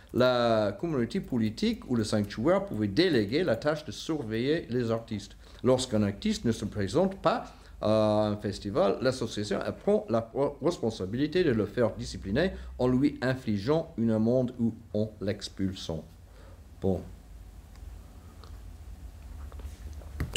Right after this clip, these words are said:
Du monde du théâtre, il n'y a que pas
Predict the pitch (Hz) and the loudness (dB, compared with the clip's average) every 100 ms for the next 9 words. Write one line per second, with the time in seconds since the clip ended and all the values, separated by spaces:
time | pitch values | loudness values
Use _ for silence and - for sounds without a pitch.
0 | - 131 143 214 185 - 135 131 135 196 | 0 6 8 8 6 6 6 6 4 6
1 | 226 - - - - - - 151 156 170 | 4 2 -10 -18 -20 -20 -2 2 4 6
2 | 240 269 - - 170 147 110 - - 208 | 4 2 0 4 6 6 2 -4 0 2
3 | 262 | 0